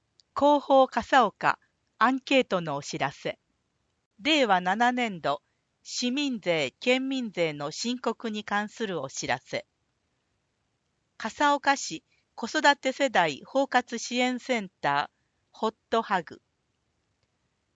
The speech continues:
地域おこし協力隊に新しい仲間が加わりました。笠岡で頑張る若者たち。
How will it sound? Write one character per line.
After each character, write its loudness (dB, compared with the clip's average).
地 0
域 -2
お 0
こ -2
し -10
協 2
力 -2
隊 -2
に -10
新 2
し -4
い -6
仲 0
間 2
が 0
加 -8
わ 2
り -8
ま -6
し -14
た。 -6
笠 0
岡 0
で -2
頑 0
張 4
る -4
若 0
者 -6
た -8
ち。 -16